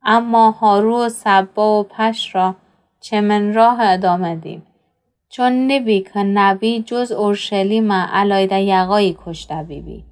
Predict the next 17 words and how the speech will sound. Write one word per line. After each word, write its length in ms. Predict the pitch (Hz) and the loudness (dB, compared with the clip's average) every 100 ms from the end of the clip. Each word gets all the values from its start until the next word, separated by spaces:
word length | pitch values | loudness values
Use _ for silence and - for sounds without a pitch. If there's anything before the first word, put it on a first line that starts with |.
| _ - | _ -6
ای 220 | 226 226 | -4 -2
اورشلیم، 840 | 208 220 240 - 233 208 180 170 | 0 -2 -2 -2 0 0 -2 -6
ای 220 | - 208 196 | -6 -4 -2
اورشلیم، 760 | 208 220 220 247 220 185 175 - _ _ _ | -2 -2 -4 -2 -2 -2 -4 -12 _ _ _
ای 160 | - 233 | -6 -6
شهری 460 | 233 247 247 254 | 0 0 0 -2
که 160 | 285 262 | -8 -8
پیغمبران 920 | 247 226 208 196 190 190 185 185 180 | -6 -2 -2 0 0 2 2 2 -2
کشی 480 | - 196 190 - 202 | -6 -8 -8 -8 -4
و 40 | 196 | 0
از 260 | - 190 190 - | 0 0 -4 -6
کسی 280 | 196 - | -6 -8
که 180 | 190 190 | -8 -6
اشته 220 | 175 - | -8 -4
و 220 | 180 175 175 | -2 0 -2
خرسنده 680 | - 180 175 - 180 175 | -4 -8 -8 -8 -8 -8
سکسا 560 | 175 175 160 - 180 | -8 -8 -10 -8 -6